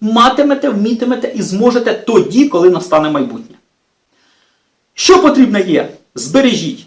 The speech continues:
і розвивайте. Що потрібного немає, сформуйте. Запишіть собі це в блокнот, потім по закінченню відео на це приділіть півгодини.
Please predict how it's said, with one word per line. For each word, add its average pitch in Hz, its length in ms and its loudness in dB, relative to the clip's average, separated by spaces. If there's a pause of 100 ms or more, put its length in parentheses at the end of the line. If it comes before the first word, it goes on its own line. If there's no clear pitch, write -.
(100)
і 262 260 -4
розвивайте. 330 760 0 (500)
Що - 580 2 (160)
потрібного 302 800 0
немає, 349 640 0 (160)
сформуйте. - 680 0 (800)
Запишіть 311 480 0
собі 185 180 -6
це 220 140 -4
в 226 60 0
блокнот, 359 460 -4 (380)
потім 320 360 4
по 220 100 2
закінченню 220 520 -2
відео 262 520 0 (1200)
на 370 140 2
це 370 380 0
приділіть 233 460 -2
півгодини. 151 540 -4